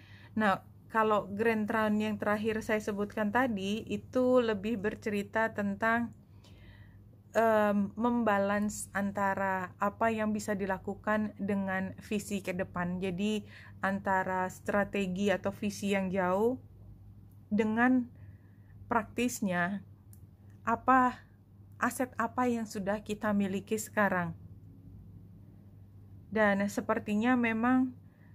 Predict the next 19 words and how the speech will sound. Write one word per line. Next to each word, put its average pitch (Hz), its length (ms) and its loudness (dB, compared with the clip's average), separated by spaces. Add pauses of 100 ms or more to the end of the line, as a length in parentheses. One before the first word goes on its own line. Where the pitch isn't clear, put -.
(140)
ini 233 240 2
adalah 226 320 4
hal 214 160 0
yang 202 160 2
baru, 202 400 4
karena 208 400 0
hubungan 254 560 2
yang 226 240 2
lalu 226 480 4
itu 262 480 0 (240)
sepertinya 226 640 0
sudah 208 480 0 (320)
tinggal 202 400 4
sejarah. 185 560 0 (640)
Kalau 190 320 2 (960)
penggambarannya 190 960 0
di 185 80 -4
sini. 180 360 -4 (1600)
Itu 240 320 2